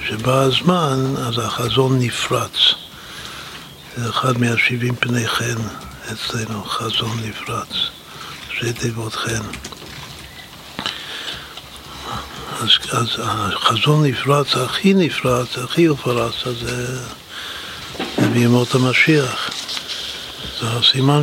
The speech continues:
שלו. אז כאן השם ישפוך את רוחי, גם בפסוק הבא,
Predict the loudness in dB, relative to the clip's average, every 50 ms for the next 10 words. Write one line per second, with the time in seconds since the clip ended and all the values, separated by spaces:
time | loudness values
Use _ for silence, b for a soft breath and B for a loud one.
0 | 4 2 -2 -2 -4 -6 -12 -14 -12 -4 -2 0 0 0 B B B B B B
1 | B B B B B B B B B B -14 -14 -12 -10 -4 -2 -2 -2 2 4
2 | 4 4 4 4 4 4 6 6 6 6 6 4 2 2 0 4 4 6 6 6
3 | 4 2 2 2 2 2 2 0 -2 -2 0 0 0 0 0 0 0 0 2 2
4 | 2 2 4 4 4 4 4 2 0 -2 0 2 2 4 4 4 4 4 4 2
5 | 4 6 4 4 6 4 2